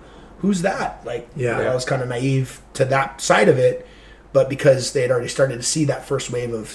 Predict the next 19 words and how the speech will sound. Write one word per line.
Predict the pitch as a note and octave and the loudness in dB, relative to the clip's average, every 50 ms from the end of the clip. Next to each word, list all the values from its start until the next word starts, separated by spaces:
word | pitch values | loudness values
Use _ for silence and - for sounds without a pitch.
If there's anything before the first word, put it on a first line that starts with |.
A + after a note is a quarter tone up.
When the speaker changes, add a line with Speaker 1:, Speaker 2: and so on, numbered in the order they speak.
| - - - - - - - | -14 -14 -12 -12 -10 -6 -2
Speaker 1:
semi-professional | - - C#3 C3+ B2+ B2 - C#3 B2 - C3 B2+ - - B2 C3+ | 2 2 2 2 0 -4 -6 -6 -6 -6 -4 -4 -4 -4 -4 -4
surfers | - - C3 A#2+ - C3 A#2 A#2 A2+ - - - | -4 -4 -4 -4 -4 -6 -6 -6 -6 -8 -6 -4
Speaker 2:
Yeah. | A#2+ A#2+ G#2+ - - - - - - - | -2 -2 -2 -4 -10 -16 -20 -20 -12 -4
Speaker 1:
migrating | - C3+ C#3+ C#3 C#3+ C#3+ C#3 C3+ | 0 2 2 4 4 4 4 2
to | C3 - | 0 -2
the | C#3+ C3+ | -4 -4
North | C3 B2+ A#2+ | -4 -4 -4
Shore | - - D#3+ D#3+ D#3 D3+ D3 C#3+ C#3+ C#3 C3+ C3 | -2 0 2 2 2 4 4 4 4 4 4 2
and | A#2 G#2+ F#3+ | 2 -2 -6
surfing. | - - - D3 C#3 C3+ - C#3 C3 C3 B2+ B2 - - - - - - - - | -6 -4 -2 -2 -2 -2 -2 -2 -2 -2 -4 -6 -8 -12 -20 -20 -20 -20 -10 0
Speaker 2:
Here's | - C#3+ D#3 C#3+ | 4 4 6 6
another | C#3 B2+ B2 B2 C3 D3+ F#3+ D#3 | 4 2 0 2 2 4 4 4
thing | - - - B2 A2+ A#2 | 2 0 -4 -4 -4 -2
that | A2+ A#2 A#2+ - - | -2 -2 -2 -2 -4
I | A#2+ | -6
think | A2+ - C3+ B2 - | -6 -6 -8 -6 -6
is | A2+ G#2+ - - - - - - - - - - | -8 -8 -10 -14 -18 -20 -20 -20 -20 -20 -18 -10
probably | - C3+ B2 A#2 C#3+ D3 - | -6 -4 -2 -2 -2 -4 -4
interesting | - C3 B2 - - A#2 - - - A#2+ A#2 A2+ A2 | -6 -8 -8 -8 -8 -10 -8 -8 -8 -8 -8 -8 -10